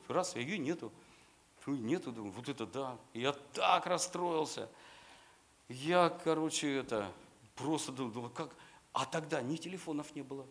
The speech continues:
с каких там сотовых, там и проводные-то не у всех были.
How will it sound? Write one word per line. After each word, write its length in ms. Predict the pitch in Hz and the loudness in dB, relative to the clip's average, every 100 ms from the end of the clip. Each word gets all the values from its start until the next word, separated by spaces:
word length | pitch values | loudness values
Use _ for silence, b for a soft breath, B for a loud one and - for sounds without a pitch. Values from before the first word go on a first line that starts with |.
| - - | -18 -16
с 80 | - | -8
каких 320 | - 170 190 | -2 -2 0
там 160 | - 120 | -2 -2
сотовых, 440 | - 147 107 104 | -2 -4 -4 -8
там 260 | - 139 143 | -2 -2 0
и 60 | 123 B - | -4 B -2
проводные-то 640 | 143 147 147 190 127 113 | 0 0 0 0 0 0
не 140 | 110 | 0
у 40 | 107 | -2
всех 260 | - 110 | -2 -4
были. 280 | 110 107 87 | -4 -6 -6